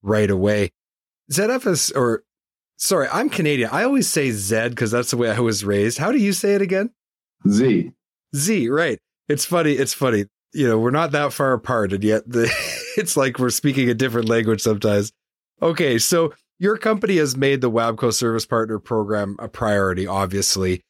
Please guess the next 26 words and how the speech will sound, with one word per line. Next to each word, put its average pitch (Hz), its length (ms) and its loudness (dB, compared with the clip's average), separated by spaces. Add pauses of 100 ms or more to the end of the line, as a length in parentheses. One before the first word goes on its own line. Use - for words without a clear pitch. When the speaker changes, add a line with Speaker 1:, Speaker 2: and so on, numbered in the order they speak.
(480)
Speaker 1:
What 139 420 0
does 170 220 0
that 135 340 -2
say 110 340 2
about 98 440 0
the 110 80 -2
company 98 500 0
in 90 100 -2
general? 87 380 -4 (960)
Speaker 2:
Well, 143 200 2
we 143 140 4
recognize 143 720 0
that 113 280 -2 (220)
with 113 220 -2
high 123 180 0
quality 113 380 0
products, 95 580 -4
we 113 100 2
also 113 300 0
need 104 200 2
to 95 80 -2
have 92 240 -2
high 95 180 -4
quality 87 400 -2
service, - 440 -14
right? 87 260 -4